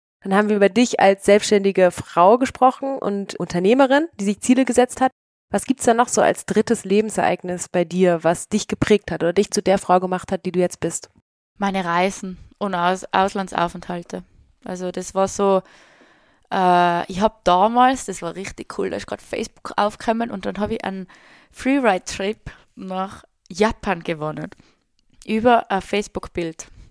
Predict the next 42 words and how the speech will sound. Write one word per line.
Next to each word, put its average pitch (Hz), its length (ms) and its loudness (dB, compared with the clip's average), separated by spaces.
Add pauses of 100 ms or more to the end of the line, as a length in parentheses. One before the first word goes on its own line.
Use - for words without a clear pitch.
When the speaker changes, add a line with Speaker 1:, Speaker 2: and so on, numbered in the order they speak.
(100)
Speaker 2:
Also 185 200 -4 (760)
im 220 200 -2
Schnee, 180 340 -4
also 190 220 -2
richtig 233 380 -4
lustig. - 420 -10 (340)
Und 214 80 -10
dann 226 120 -2
bin 277 100 -2
ich 277 80 0
nach 208 160 -2
Japan 208 340 -2
gefahren 247 300 0
und 220 100 -4
jeder 214 220 -2
hat 208 80 -2
gesagt, - 180 -14
„Nein, 214 240 -12
du, 220 140 -12
nie 226 380 -8 (160)
nach 220 160 -8
Japan, 208 440 -6
das 208 140 -10
ist - 120 -10
so 214 140 -4
weit 202 300 0
und 202 80 -6
hin 208 140 -8
und 202 80 -8
her.“ 196 200 -8 (220)
Und 190 80 -8
ich 190 80 -4
gesagt, 190 40 -4
„Ja 202 80 0
sicher, 226 300 -4
ich 190 120 -4
fahr 185 100 -2
auf 185 100 -6
jeden 202 160 -6
Fall 180 180 -6
nach 175 140 -12
Japan.“ 185 320 -6